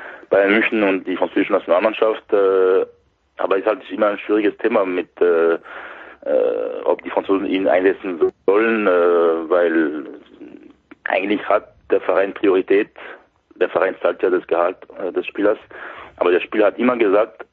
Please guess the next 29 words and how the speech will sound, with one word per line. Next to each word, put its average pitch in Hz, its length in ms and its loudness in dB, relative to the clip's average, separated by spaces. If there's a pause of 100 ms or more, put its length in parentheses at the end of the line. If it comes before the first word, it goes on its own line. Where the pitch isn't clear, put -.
schon 101 560 -2
nachdem 98 380 0
er 95 360 2 (120)
für 95 120 0
die 95 120 -8
Spiele 98 420 0 (180)
der 87 100 2
beiden 92 320 -2
in 110 280 -4 (120)
London 104 360 0
gegen 98 200 -2
Tottenham 101 400 -2
und, 107 280 -4 (160)
äh, 92 280 2
gegen 90 200 -2
Hoffenheim 95 460 0 (520)
nicht, 95 400 -2
äh, 90 140 2
spielen 107 320 -4
konnte, 110 340 -2
dass 95 220 -2
er, 98 420 2 (840)
das 104 140 -2
ist 104 80 0
nur 117 100 2
eine 104 100 -2
Frage 104 280 0
der 95 180 0
Zeit, 101 220 -2